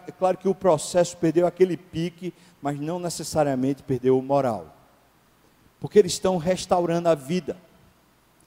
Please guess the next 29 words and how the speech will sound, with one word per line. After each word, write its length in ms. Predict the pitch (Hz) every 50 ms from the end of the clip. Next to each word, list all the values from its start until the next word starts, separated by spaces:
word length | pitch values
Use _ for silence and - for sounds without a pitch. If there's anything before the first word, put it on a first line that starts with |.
| _ _ _ _
E 80 | - 165
quando 180 | - 208 214 214
a 80 | 208
gente 200 | 190 202 202 202
se 120 | - 208 202
propõe 360 | - 190 170 - 185 175 170
a 40 | 170
restaurar 540 | 170 170 160 - 165 156 147 156 160 156
a 100 | 156 143
vida, 400 | 120 104 104 117 147 160 - 127
se 140 | 123 - -
a 40 | 143
gente 220 | 139 170 - -
vai 100 | - 170
seguindo 480 | - - - 175 151 143 160 170 165 160
no 140 | 156 156 151
projeto 600 | - 147 143 131 120 117 135 160 160 151 - 143
de 140 | 135 127 120
Deus, 640 | - 123 131 135 123 104 - - - - - - _ _ _ _ _ _ _ _ _ _ _ _ -
e 100 | 131 135
a 60 | 139
gente 200 | 131 147 175 -
vai 200 | - 147 160 165 165 156 139 117
reestabelecendo 1080 | 113 175 196 220 226 208 - - - 190 170 165 185 185 165 143 - - - 180 180 175
a 40 | 165
nossa 280 | 156 170 175 - 180
confiança 680 | - - 180 175 - - - 160 165 170 170 - 170 156
no 140 | 156 151
Senhor, 520 | 143 - - 147 135 131 135 147 151 143